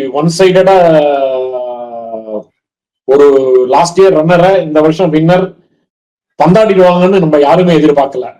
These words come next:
So அதுதான் அதிர்ச்சி, ஏமாற்றம். இது மாதிரி ஒரு, ஒரு கேம்ல ஒரு சூடே பிடிக்கல. அது மாதிரி ஒரு ஒன் சைடடா போய்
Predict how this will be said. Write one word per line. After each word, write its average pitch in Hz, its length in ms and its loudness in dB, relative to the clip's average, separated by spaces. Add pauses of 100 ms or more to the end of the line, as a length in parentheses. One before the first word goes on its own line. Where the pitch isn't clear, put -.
(340)
So 139 60 -2
அதுதான் 170 380 2 (560)
அதிர்ச்சி, 147 380 -2 (420)
ஏமாற்றம். 180 540 0
இது 165 160 2
மாதிரி 220 180 4
ஒரு, 190 200 4 (560)
ஒரு 160 140 2
கேம்ல 220 440 0
ஒரு 175 140 2
சூடே 214 280 2
பிடிக்கல. 165 400 -2
அது 165 240 -2
மாதிரி 190 260 2
ஒரு 156 200 0
ஒன் 165 220 0
சைடடா 185 380 2
போய் 180 260 2